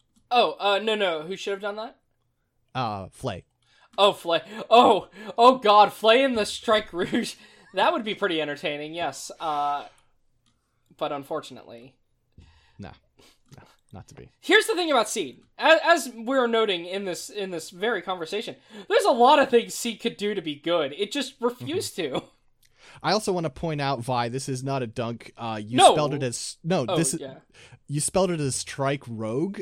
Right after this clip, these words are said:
Speaker 2: and now my imagination is going on that variant.
Speaker 1: Oh, that'd be great.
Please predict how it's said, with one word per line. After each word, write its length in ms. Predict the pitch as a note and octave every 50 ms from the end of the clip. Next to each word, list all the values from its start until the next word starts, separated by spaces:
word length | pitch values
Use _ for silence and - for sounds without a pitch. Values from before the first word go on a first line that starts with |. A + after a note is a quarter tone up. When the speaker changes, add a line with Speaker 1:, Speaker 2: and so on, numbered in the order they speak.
| - -
Speaker 2:
and 160 | C3 C3 B2
now 180 | B2+ C#3 D3+ D#3
my 180 | D3 C#3 B2+
imagination 680 | A#2 A2+ A#2 B2 B2+ B2 A#2+ C3+ C3 B2 B2 - - A#2+
is 140 | G#2+ G#2+ G#2+
going 400 | G#2+ B2 A#2+ B2 B2 A2+ G#2+ G#2
on 160 | G2 F#2+ F#2+
that 240 | G#2 A2+ B2 G2+ A2
variant. 460 | A2 G#2+ F#2+ F#2+ F#2+ F#2+ F#2+ F#2+ - _ _ _ _ _ _ _ _ _ _ _ _ -
Speaker 1:
Oh, 120 | F3 D#3 D#3
that'd 200 | D#3 D#3 D#3+ D#3
be 80 | D3+
great. 160 | C#3 C#3 A#2+